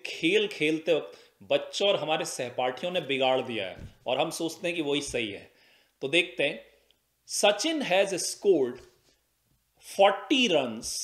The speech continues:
in first inning"। अब इस, ये आपके सामने आया और आपने कहा, "सचिन ने चालीस रन पहली इनिंग में बनाए।"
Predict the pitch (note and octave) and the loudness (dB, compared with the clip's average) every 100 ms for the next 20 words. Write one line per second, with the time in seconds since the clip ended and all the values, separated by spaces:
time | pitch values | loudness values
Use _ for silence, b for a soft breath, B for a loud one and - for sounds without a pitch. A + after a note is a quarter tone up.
0 | - _ - C3+ C3+ - - - - - | -12 _ -6 -6 -6 -8 2 2 2 -8
1 | - _ C3 B2+ A2+ F2 F2+ _ _ _ | -14 _ -4 -2 -4 -8 -16 _ _ _
2 | _ _ _ _ _ _ _ _ _ _ | _ _ _ _ _ _ _ _ _ _
3 | _ A2 A2+ A#2 B2+ C3+ B2 - B2+ A#2 | _ -8 -6 -8 -2 2 2 2 -4 -4
4 | G#2+ G#2 G#2 D#3+ A3 A#3 _ _ _ _ | -6 -6 -4 -4 -4 -12 _ _ _ _
5 | - - G#2 G#2+ A#2+ B2+ C#3+ - B2 - | -20 -12 -6 -6 -4 -4 -4 -4 -6 -4
6 | F#3 C#3 - B2+ B2+ E3 C3 C3 - C3 | -4 -6 -6 -4 -4 -4 -6 -10 -6 -4
7 | C#3+ C#3+ A#2 G#2+ G#2 - E3 A#2 E2+ | -4 -4 -6 -8 -8 -8 -6 -8 -12